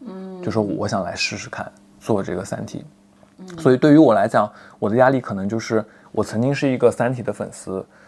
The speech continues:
Speaker 2: 那我做的东西是否能被我作为我这个群体和我一样喜欢他的人认可，这个对于我来讲是当时心里面最大的一个压力。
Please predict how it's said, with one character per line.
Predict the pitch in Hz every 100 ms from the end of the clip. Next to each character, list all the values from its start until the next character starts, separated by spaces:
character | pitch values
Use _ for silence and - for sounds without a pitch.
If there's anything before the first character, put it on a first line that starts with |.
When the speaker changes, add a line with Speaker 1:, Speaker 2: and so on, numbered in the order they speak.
| _ _
Speaker 2:
那 | - 123
我 | 104
做 | 95 143
的 | 110
东 | 117 120
西 | - 107
是 | - 143
否 | 127 101 - - _ 190
能 | 117 98 110
被 | 123 135 117 101
我 | 90 69 - - _ _ -
作 | 120
为 | 107
我 | 104
这 | 95
个 | 107
群 | - 95 107
体 | - -
和 | - 104
我 | 101
一 |
样 | 104 127
喜 | 123 -
欢 | 92 98
他 | 104 107
的 | 104
人 | 95 - - -
认 | 131 117
可， | - - - _ - -
这 | 233
个 | 147
对 | 123
于 | 104
我 | 104 95
来 | 98
讲 | 110
是 | 92 -
当 | 110 113
时 | 117
心 | 101 113
里 |
面 | 98 -
最 | 104
大 | 101
的 | 95
一 |
个 | 98
压 | 101 95
力。 | 95 90